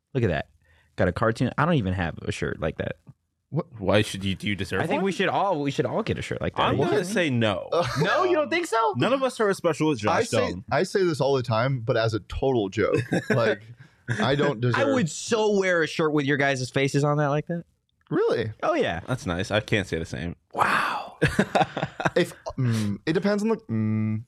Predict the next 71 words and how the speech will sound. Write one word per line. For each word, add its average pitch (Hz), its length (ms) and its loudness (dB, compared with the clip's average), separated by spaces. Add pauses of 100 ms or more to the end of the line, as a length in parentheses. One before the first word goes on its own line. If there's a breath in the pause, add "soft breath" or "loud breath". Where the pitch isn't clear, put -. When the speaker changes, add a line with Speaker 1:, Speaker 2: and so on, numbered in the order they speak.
(100)
Speaker 2:
no. 104 420 -2
I - 80 0
Speaker 3:
I - 40 0
Speaker 2:
don't 196 80 2
Speaker 3:
would 247 80 0
wear 240 100 2
Speaker 2:
know. 226 80 2
Speaker 3:
one 214 100 2
if 190 100 -2
you 160 100 0
threw, 185 180 0
like, 143 220 0
Damien 120 340 2
and 104 100 0
Frank 92 260 -2
on 127 140 2
there. 147 180 0
I 101 80 2
would 104 120 2
wear 92 140 2
that. 85 300 -4 (280)
Speaker 2:
Yeah, 123 340 2 (340)
'cause 143 140 -6
they've 190 100 2
accomplished 127 380 0
things 113 200 -4
in 104 40 -12
their 98 100 -6
life. 120 120 0
Speaker 3:
Yeah, 139 100 2
they've 151 180 2
actually 151 280 2
done 165 80 4
Speaker 1:
That's 127 140 -2
fair. 107 240 2
Speaker 3:
something. 92 120 -4
Speaker 2:
I 127 80 0
haven't 190 120 2
Speaker 1:
That's 123 120 2
Speaker 2:
done 120 80 0
Speaker 1:
fair. 90 140 2
Speaker 2:
much. - 280 -8 (160)
Speaker 3:
Maybe 123 220 2
Speaker 1:
That's 127 140 0
Speaker 3:
a 113 40 -6
Speaker 1:
fair. - 40 -2
Speaker 3:
P 107 80 2
D 113 120 2
shirt. 127 320 -2
I 131 100 2
would. 151 180 0
Oh, 131 60 4
I 113 140 4
would. 131 280 2
I 123 80 2
would 120 100 2
rock 110 220 2
the 107 80 0
hell 104 180 0
out 104 120 4
of - 20 0
a 90 40 0
P 95 180 -4
D 87 40 -6
shirt. 85 220 0
Speaker 2:
You 139 80 4
know 170 100 4
what? 202 100 4
I, 190 60 4
I 135 380 2
would. 185 180 0